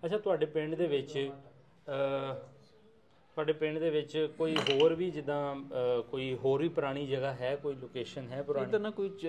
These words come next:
Speaker 2: ਆਪਣਾ ਮਲਕ, ਅਹ, ਬਰਾਦਰਾਂ ਨੇ ਮਲਕਾਂ ਨੇ ਉਧਰ ਕੋਈ ਮਹੱਲੇ 'ਚ ਹੈ ਕੋਈ ਨਾ ਇੱਕ।
Speaker 1: ਹੂੰ, ਹੂੰ। ਕਿਉਂਕਿ ਇਹ ਤਾਂ ਤੁਸੀਂ ਜਾਣਦੇ ਹੋ ਗੁਰੂ ਅਰਜਨ ਦੇਵ ਜੀ ਮਹਾਰਾਜ ਦੀ ਯਾਦ ਦੇ ਵਿੱਚ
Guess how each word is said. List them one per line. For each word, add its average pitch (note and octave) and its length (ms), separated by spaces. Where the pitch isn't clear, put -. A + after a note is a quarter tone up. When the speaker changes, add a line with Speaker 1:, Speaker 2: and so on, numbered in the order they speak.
Speaker 2:
ਆਪਣਾ D3 260
ਮਲਕ, D#3 240
ਅਹ, D#3 880
ਬਰਾਦਰਾਂ A#2+ 460
ਨੇ C#3 180
ਮਲਕਾਂ C3+ 400
ਨੇ C3 100
ਉਧਰ D3 420
ਕੋਈ C3 120
ਮਹੱਲੇ G2+ 300
'ਚ G2+ 100
ਹੈ F#2+ 320
ਕੋਈ G#2 220
ਨਾ A2 120
ਇੱਕ। G2+ 160
Speaker 1:
ਹੂੰ, F#2+ 760
ਹੂੰ। G2 60
ਕਿਉਂਕਿ F3 560
ਇਹ D#3 180
ਤਾਂ D#3 120
ਤੁਸੀਂ D3 180
ਜਾਣਦੇ C#3 280
ਹੋ D3 60
ਗੁਰੂ C#3+ 180
ਅਰਜਨ C3 260
ਦੇਵ C3 120
ਜੀ C3 120
ਮਹਾਰਾਜ A#2+ 440
ਦੀ A#2+ 140
ਯਾਦ A2 280
ਦੇ A#2 80
ਵਿੱਚ A2 400